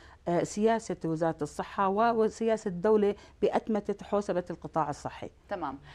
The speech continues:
Speaker 2: هلأ ليش اخترتوا المفرق إنه يكون في هذا ال-، المشروع، أو ليش اخت-، اخترنا إنه نبلش الحوسبة من هناك بهذا ال-، المجال الخاص
Speaker 1: صحيح.
Speaker 2: بال-، يعني بصحة المرأة والطفل؟
Speaker 1: طبعًا، آه، يعني، آه، ال-، المشروع هو هلأ مشروع،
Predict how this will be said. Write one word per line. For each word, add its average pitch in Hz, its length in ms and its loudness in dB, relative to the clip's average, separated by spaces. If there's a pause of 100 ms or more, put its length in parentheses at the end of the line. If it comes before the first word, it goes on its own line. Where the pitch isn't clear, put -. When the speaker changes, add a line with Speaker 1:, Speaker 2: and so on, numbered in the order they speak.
(100)
Speaker 2:
هلأ 226 220 0
ليش 302 180 -2
اخترتوا 240 400 -4
المفرق 214 500 -2
إنه 165 160 -8
يكون 180 240 -12
في 165 320 -8
هذا 160 360 0
ال-، 143 420 -6
المشروع، 160 480 -2
أو 151 120 -2
ليش 185 280 -6
اخت-، - 220 -8
اخترنا - 560 -6
إنه 180 140 -10
نبلش 185 440 -2
الحوسبة 175 640 -4
من 160 160 -8
هناك 180 380 -4
بهذا 165 320 -4
ال-، 143 220 -6
المجال 165 400 -2
الخاص 175 420 -2 (120)
Speaker 1:
صحيح. 180 300 0
Speaker 2:
بال-، 170 420 -4
يعني 151 220 -2
بصحة - 440 -6
المرأة 175 400 -2
والطفل؟ - 440 -8 (260)
Speaker 1:
طبعًا، 226 360 2 (100)
آه، 185 340 0
يعني، 180 420 0
آه، - 360 -4
ال-، 175 280 0 (320)
المشروع 175 340 0
هو 185 300 0
هلأ 185 420 0
مشروع، 190 480 -2